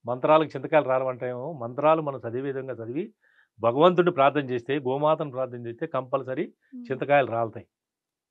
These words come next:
Speaker 1: మనం కో-, కోరిక, ధర్మమైన కోరిక అయితే ప-, పరమాత్ముడు నెరవేరుస్తారు.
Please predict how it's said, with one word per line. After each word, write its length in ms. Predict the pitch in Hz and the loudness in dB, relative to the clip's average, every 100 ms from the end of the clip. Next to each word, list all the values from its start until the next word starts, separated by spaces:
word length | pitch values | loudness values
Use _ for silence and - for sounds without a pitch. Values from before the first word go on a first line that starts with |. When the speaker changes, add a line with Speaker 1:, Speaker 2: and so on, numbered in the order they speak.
| _ _ _ _ _ _ _ _ _ _ _ _ _ _ | _ _ _ _ _ _ _ _ _ _ _ _ _ _
Speaker 1:
మనం 180 | 117 117 | -8 -8
కో-, 240 | 113 127 131 | -6 -8 -4
కోరిక, 300 | 143 160 156 | -2 -2 -4
ధర్మమైన 420 | 123 139 170 175 | -2 0 2 2
కోరిక 260 | 160 151 | 0 0
అయితే 160 | 156 165 | 0 0
ప-, 220 | 147 139 | 0 0
పరమాత్ముడు 420 | 123 139 151 147 131 | -2 -2 -2 -2 -8
నెరవేరుస్తారు. 480 | 131 135 - 104 | -6 -8 -10 -16